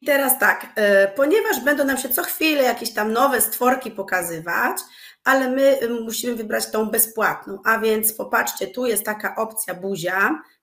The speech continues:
na samej górze, e,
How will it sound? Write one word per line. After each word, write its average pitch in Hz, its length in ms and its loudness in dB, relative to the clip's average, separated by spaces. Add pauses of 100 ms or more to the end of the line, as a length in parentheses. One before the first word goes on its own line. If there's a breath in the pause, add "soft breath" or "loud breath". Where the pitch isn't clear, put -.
na 214 120 2
samej 240 720 0
górze, 185 540 -2 (640 soft breath)
e, 214 200 0